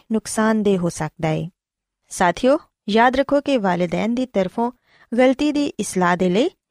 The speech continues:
ਮਾਰਪੀਟ ਦਾ ਰਸਤਾ ਹਮੇਸ਼ਾ ਦਰੁਸਤ ਨਹੀਂ ਹੁੰਦਾ। ਅਗਰਚੇ ਇਹ ਤਸੱਵਰ ਕੀਤਾ ਜਾਂਦਾ ਹੈ ਕਿ ਹਲਕੀ ਫੁਲਕੀ ਮਾਰ ਬੱਚਿਆਂ ਦੇ ਲਈ ਜ਼ਰੂਰੀ ਹੁੰਦੀ ਏ। ਬੱਚਿਆਂ ਦੀ ਤਾਲੀਮ ਤੇ ਤਰਬੀਅਤ ਦੇ ਹਵਾਲੇ ਨਾਲ ਇੱਕ ਤਬਕੇ ਦਾ ਖਿਆਲ ਏ ਕਿ ਬੱਚਿਆਂ 'ਤੇ ਕਦੀ ਕਦਾਰ ਸਖਤੀ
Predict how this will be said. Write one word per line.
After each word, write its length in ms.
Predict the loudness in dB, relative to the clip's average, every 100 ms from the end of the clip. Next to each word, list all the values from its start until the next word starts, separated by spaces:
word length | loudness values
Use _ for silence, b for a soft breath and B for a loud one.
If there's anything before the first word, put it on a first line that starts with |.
| _ _ 0
ਮਾਰਪੀਟ 500 | 2 2 2 -2 -2
ਦਾ 160 | 0 0
ਰਸਤਾ 380 | 0 -2 -2 -2 0
ਹਮੇਸ਼ਾ 360 | 0 2 0 0
ਦਰੁਸਤ 360 | 0 -2 -2
ਨਹੀਂ 140 | -2 -2
ਹੁੰਦਾ। 300 | -4 -6 -8 -14 _ _ _
ਅਗਰਚੇ 460 | 0 2 2 0 -4
ਇਹ 420 | -4 _ -2 0
ਤਸੱਵਰ 400 | 0 -2 0 0
ਕੀਤਾ 300 | -2 0 2
ਜਾਂਦਾ 280 | 2 2 4
ਹੈ 100 | 2
ਕਿ 160 | 2 0
ਹਲਕੀ 340 | 0 0 -4
ਫੁਲਕੀ 380 | -4 -4 -4 -4
ਮਾਰ 300 | 0 0 2
ਬੱਚਿਆਂ 340 | 0 0 0
ਦੇ 100 | 0
ਲਈ 180 | 2 0
ਜ਼ਰੂਰੀ 380 | -2 -4 -4 -4
ਹੁੰਦੀ 280 | -4 -4 -6
ਏ। 80 | -8 _ _ _ _ _ _
ਬੱਚਿਆਂ 340 | 0 2 2 4
ਦੀ 160 | 2 2
ਤਾਲੀਮ 420 | 2 2 2 -2
ਤੇ 60 | 0
ਤਰਬੀਅਤ 400 | 0 2 0 0
ਦੇ 160 | -2
ਹਵਾਲੇ 340 | -2 -2 0 0
ਨਾਲ 260 | 2 2 2
ਇੱਕ 180 | -2 -2 0
ਤਬਕੇ 380 | -2 -2 -2 2
ਦਾ 140 | 2
ਖਿਆਲ 360 | 2 -2 0 0
ਏ 120 | -2 -6 _ _ _
ਕਿ 100 | 2
ਬੱਚਿਆਂ 340 | 2 0 -2 -2
'ਤੇ 140 | -2
ਕਦੀ 240 | -2 -2 -4
ਕਦਾਰ 300 | -2 -2 -2
ਸਖਤੀ 560 | -6 -8 -6 -6 -6